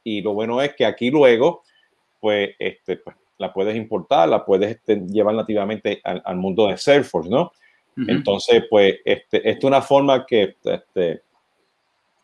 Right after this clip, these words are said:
Speaker 1: te da seguridad, te da procesos, te da workflows, te da lógica, bueno, te da una serie de, de, de, de ventajas, ¿no?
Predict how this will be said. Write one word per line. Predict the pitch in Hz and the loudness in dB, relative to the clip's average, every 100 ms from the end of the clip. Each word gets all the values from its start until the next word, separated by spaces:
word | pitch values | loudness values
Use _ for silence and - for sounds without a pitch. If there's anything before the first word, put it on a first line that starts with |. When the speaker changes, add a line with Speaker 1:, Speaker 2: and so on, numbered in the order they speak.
| - | -2
Speaker 1:
te | 110 | 0
da | 92 | 0
seguridad, | 107 87 85 120 135 131 131 113 | -2 -2 0 2 2 2 -2 -6
te | 87 | -4
da | 82 - | -4 -4
procesos, | 82 - 127 123 - 120 117 | -8 2 4 4 2 0 0
te | 87 | -2
da | 87 | -2
workflows, | 85 110 123 - 120 110 107 - _ _ _ _ _ | 2 2 2 0 2 2 2 -4 _ _ _ _ _
te | 101 | 0
da | 95 92 | 2 4
lógica, | 117 117 117 113 107 - _ _ | 4 4 2 4 2 0 _ _
bueno, | 117 110 | -2 0
te | 101 | 2
da | 104 | 2
una | 120 | 0
serie | - 139 135 | 0 2 6
de, | 127 117 | 4 4
de, | 107 107 98 - | 0 0 0 -2
de, | 101 98 - | -2 -2 -2
de | 104 | -2
ventajas, | 98 92 - 143 143 107 | -2 -4 0 2 2 0
¿no? | 113 190 - | 0 0 -2